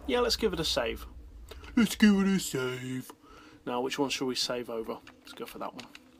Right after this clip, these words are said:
And it's getting pretty interesting. So unfortunately, the guy died, because I should have told him to stay before I shot those barrels, which is a shame. But I think we're gonna have a major event now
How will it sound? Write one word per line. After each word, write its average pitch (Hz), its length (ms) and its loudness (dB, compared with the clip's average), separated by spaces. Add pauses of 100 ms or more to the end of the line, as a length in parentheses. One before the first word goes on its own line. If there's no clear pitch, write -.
(1700)
And 175 360 -6
it's - 120 -8
getting 175 240 0
pretty 185 260 0
interesting. 143 500 -2
So 147 200 4
unfortunately, 160 1000 2 (240)
the 147 80 0
guy 139 240 4
died, 127 420 -2 (240)
because 127 600 -2
I - 60 -8
should 156 200 2
have - 320 -2 (120)
told 131 220 0
him 120 120 -2
to 120 120 -8
stay 123 320 0
before 123 760 -4
I 127 80 -8
shot - 260 -6
those 120 220 -8
barrels, 120 500 -2 (760)
which - 160 -4
is 160 100 0
a 139 60 -4
shame. 120 380 -4 (840)
But - 480 -2
I 147 140 -2
think - 640 -2 (100)
we're 156 100 -6
gonna 165 160 -2
have 156 100 0
a 147 60 4
major 160 480 2
event 151 320 4
now 123 260 -2